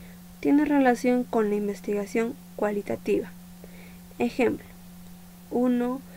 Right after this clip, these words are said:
podría ser los pacientes con niveles bajos de azúcar tienen dificultades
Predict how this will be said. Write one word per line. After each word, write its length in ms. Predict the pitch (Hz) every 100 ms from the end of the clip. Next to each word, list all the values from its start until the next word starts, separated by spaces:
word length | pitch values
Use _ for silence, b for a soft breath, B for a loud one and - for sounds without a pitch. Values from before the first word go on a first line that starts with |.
| B -
podría 440 | - 254 269 269 269
ser 360 | 269 254 240 - -
los 440 | 208 220 220 220 -
pacientes 640 | 233 240 269 269 285 294 - - - - - -
con 240 | - 214
niveles 560 | 214 220 226 226 226 233
bajos 360 | 214 208 226 226
de 60 |
azúcar 440 | 240 - 233 220 214 B B B B -
tienen 440 | 247 247 247 247 247
dificultades 1040 | 240 226 - 220 226 214 254 262 262 285 -